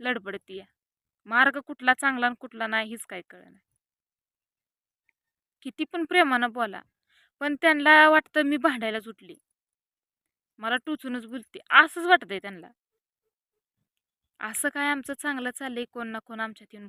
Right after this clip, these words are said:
खडा टाकून जातंय. असं काय चांगलं चाललं की कोण ना कोण खडा येऊन टाकून जातंय. काय करायचं आणि काय नाही.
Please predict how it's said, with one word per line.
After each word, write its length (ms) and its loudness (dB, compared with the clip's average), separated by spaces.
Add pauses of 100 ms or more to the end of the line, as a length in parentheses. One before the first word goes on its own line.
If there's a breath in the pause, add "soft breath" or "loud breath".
खडा 240 -12
टाकून 280 -20
जातंय. 320 -20 (240)
असं 220 -12
काय 200 -6
चांगलं 260 -8
चाललं 360 -10
की 160 -12
कोण 160 -12
ना 100 -14
कोण 260 -20
खडा 200 -20
येऊन 220 -20
टाकून 280 -20
जातंय. 300 -20 (1400)
काय 240 4
करायचं 420 -8
आणि 80 -14 (100)
काय 200 -18
नाही. 180 -20